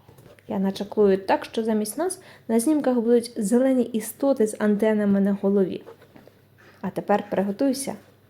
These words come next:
Ми прилетіли. Ось там унизу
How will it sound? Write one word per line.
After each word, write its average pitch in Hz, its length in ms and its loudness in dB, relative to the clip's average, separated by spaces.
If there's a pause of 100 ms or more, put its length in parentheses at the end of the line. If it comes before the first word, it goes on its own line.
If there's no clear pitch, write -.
(180)
Ми 202 260 2
прилетіли. 240 640 -2 (760)
Ось 196 180 -8
там 214 280 0
унизу 196 460 -4